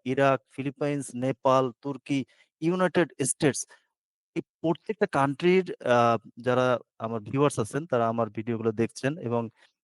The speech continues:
সিটিজ যদি আমি দেখি তাহলে সিটিজ এর মধ্যে আমি দেখতে পাচ্ছি যে এখানে ঢাকা সিটি, খুলনা সিটি, চিটাগং,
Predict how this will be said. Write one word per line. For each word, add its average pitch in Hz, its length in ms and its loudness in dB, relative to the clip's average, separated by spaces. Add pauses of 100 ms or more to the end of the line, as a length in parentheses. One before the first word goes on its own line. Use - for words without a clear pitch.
(140)
সিটিজ 151 400 0
যদি 160 200 2
আমি 131 180 4
দেখি 131 320 2
তাহলে 127 300 2
সিটিজ 127 360 -4
এর 127 80 0
মধ্যে 123 300 -2
আমি 123 160 -2
দেখতে 117 260 -2
পাচ্ছি 120 320 -2
যে 123 200 4
এখানে 123 320 2 (880)
ঢাকা 92 300 2
সিটি, 131 300 0
খুলনা 120 280 0
সিটি, 127 260 -2
চিটাগং, 123 540 2